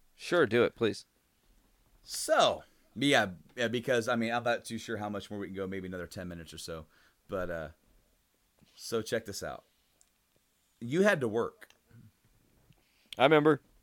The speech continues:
Speaker 1: Fucking McDonald's.
Speaker 2: Fucking McDonald's.
Speaker 1: Dirty bastards.
Speaker 2: So, we had gone to your house to do the band stuff, which literally was just us standing there.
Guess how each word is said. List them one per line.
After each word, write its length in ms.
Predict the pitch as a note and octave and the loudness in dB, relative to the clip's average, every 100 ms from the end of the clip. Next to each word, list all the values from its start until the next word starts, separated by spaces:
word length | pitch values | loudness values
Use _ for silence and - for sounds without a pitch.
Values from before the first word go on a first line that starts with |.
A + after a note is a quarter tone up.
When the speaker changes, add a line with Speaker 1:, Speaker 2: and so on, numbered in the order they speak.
| _ | _
Speaker 1:
Fucking 280 | - A#2 A#2 | 2 2 2
McDonald's. 580 | G#2 F#2+ G#2+ A#2+ B2 A2+ _ F2+ | -4 0 2 2 -2 -8 _ -14
Speaker 2:
Fucking 260 | G2 G#2 G2 | -12 -10 -8
McDonald's. 680 | G2+ A2 G2 G2 E2+ D#2 - _ _ _ _ F2+ | -6 -6 -8 -8 -10 -16 -20 _ _ _ _ -10
Speaker 1:
Dirty 240 | F2+ G2+ G#2 | 0 2 2
bastards. 680 | E2 G2 G2+ G#2 G#2+ G2 - _ - - _ _ _ _ _ _ _ _ _ | 4 6 6 4 -2 -4 -10 _ -20 -20 _ _ _ _ _ _ _ _ _
Speaker 2:
So, 960 | - - C#3 C3 B2 B2 A#2+ A#2 G#2 - _ _ _ _ _ _ - - - - - - _ _ _ - - _ _ _ _ _ _ _ _ _ - | -16 -8 -4 0 0 0 0 -2 -4 -12 _ _ _ _ _ _ -20 -12 -10 -10 -14 -20 _ _ _ -20 -20 _ _ _ _ _ _ _ _ _ -14
we 260 | G#2+ D#3+ | -6 -2
had 480 | E3+ D3+ C3 A#2+ A2+ - A2+ | 0 2 2 2 -2 -6 -12
gone 260 | G2+ B2 G3+ | -4 -2 -2
to 60 | A#3+ | -6
your 220 | C4 A3 | -6 0
house 360 | D#3+ C#3 D3+ | 2 2 0
to 120 | - B2 | -8 -10
do 100 | C3+ | -10
the 80 | |
band 340 | B2 B2+ A2+ G2 | -4 -2 -2 -4
stuff, 540 | - D#2+ C#2+ - - _ _ _ _ _ _ _ _ _ _ - | -8 -10 -10 -14 -20 _ _ _ _ _ _ _ _ _ _ -10
which 180 | A2+ | -8
literally 540 | A2+ A2+ E3+ F3 E3 D3 | -6 0 2 4 4 2
was 200 | B2+ A#2+ | 0 -4
just 300 | A#2 C3 - | -2 -4 -2
us 140 | B2+ | -4
standing 460 | - - A#2+ A2 F#2 | -4 -4 -6 -6 -10
there. 320 | D#2 D#2+ G2+ | -10 -12 -14